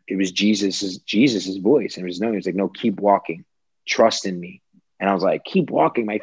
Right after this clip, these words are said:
feet, my feet are gonna literally, the skin's gonna, like, rip off. I'm gonna, like, there's no way. There's, like, tr-, uh, do you trust me? Keep walking." And I kept going. And it took me to this, this, this beautiful garden that had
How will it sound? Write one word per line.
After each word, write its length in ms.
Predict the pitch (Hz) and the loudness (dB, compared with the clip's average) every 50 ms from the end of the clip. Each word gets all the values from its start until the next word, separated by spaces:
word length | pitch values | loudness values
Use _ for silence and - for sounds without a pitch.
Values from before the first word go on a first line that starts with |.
| - | -2
feet, 240 | - - 131 - - | 0 0 0 0 -2
my 120 | 101 104 - - | -2 -4 -2 2
feet 120 | - 165 151 | 4 6 6
are 80 | 147 | 8
gonna 180 | 127 143 131 120 | 6 6 6 6
literally, 280 | 127 143 151 156 139 | 6 8 8 8 8
the 80 | 127 110 | 6 4
skin's 420 | 104 - - - 180 180 185 165 | 2 0 2 4 4 6 6 6
gonna, 200 | 139 143 123 113 | 4 4 2 2
like, 160 | 107 107 101 98 | 2 2 0 2
rip 300 | 120 135 170 165 143 - | 4 4 4 4 6 6
off. 180 | 160 165 151 131 | 6 6 6 4
I'm 100 | 127 127 | 2 -2
gonna, 140 | 123 127 - - - - - - - - | 0 -2 -2 -2 -10 -20 -20 -20 -12 -2
like, 140 | - 127 131 | 0 0 2
there's 160 | 127 135 127 | 2 2 2
no 140 | 151 180 175 | 4 6 6
way. 180 | 180 175 175 160 | 6 6 6 6
There's, 140 | 151 139 127 | 4 2 0
like, 140 | - - _ _ _ _ _ _ - | -6 -12 _ _ _ _ _ _ -12
tr-, 180 | - - - - - | -12 -12 -12 -10 -12
uh, 40 | - - - - - - | -14 -14 -14 -20 -12 -6
do 80 | 98 | -4
you 80 | 95 92 | -4 -4
trust 400 | 95 - 113 101 95 - - 90 | -4 -4 -4 -4 -4 -4 -8 -14
me? 220 | 85 82 - _ _ _ _ _ _ | -16 -18 -20 _ _ _ _ _ _
Keep 240 | - - 101 92 - | -4 -2 -2 -2 0
walking." 480 | - 98 92 87 85 - - 85 - - - | 2 0 0 0 -2 -6 -18 -20 -20 -18 -12
And 100 | - 95 | -6 -4
I 100 | 95 95 | -4 -4
kept 300 | 95 - - 104 101 - | -4 -2 -2 -2 -2 0
going. 360 | - 117 110 107 95 90 87 _ _ - - - - - - - - - - | 0 0 0 0 0 -4 -8 _ _ -20 -20 -20 -20 -20 -20 -20 -16 -8 0
And 80 | - 104 | 2 2
it 140 | 107 - - | 2 4 4
took 180 | - 151 135 | 2 2 4
me 160 | - 143 131 | 4 2 0
to 500 | - - - 127 123 113 110 104 98 95 95 _ _ _ _ _ _ _ _ _ _ _ _ - | 0 0 4 6 8 8 8 6 4 0 -8 _ _ _ _ _ _ _ _ _ _ _ _ 2
this, 300 | 120 113 - - - - _ - - - - - | 2 2 2 0 -8 -10 _ -10 -8 -8 -2 0
this, 240 | 110 95 - - | 0 0 0 -2
this 380 | - - 104 101 - - - - | -4 0 0 0 0 -2 -6 -8
beautiful 640 | - - - 107 110 120 147 170 165 147 - 120 110 | -10 -12 -10 -6 2 4 6 8 6 6 4 2 2
garden 560 | 92 110 110 117 120 107 98 92 90 90 - _ _ _ _ _ - | 4 6 6 6 6 6 2 0 -4 -12 -18 _ _ _ _ _ 2
that 200 | 104 107 110 107 | 4 4 4 4
had 360 | 113 110 107 107 104 101 | 2 2 2 2 0 -2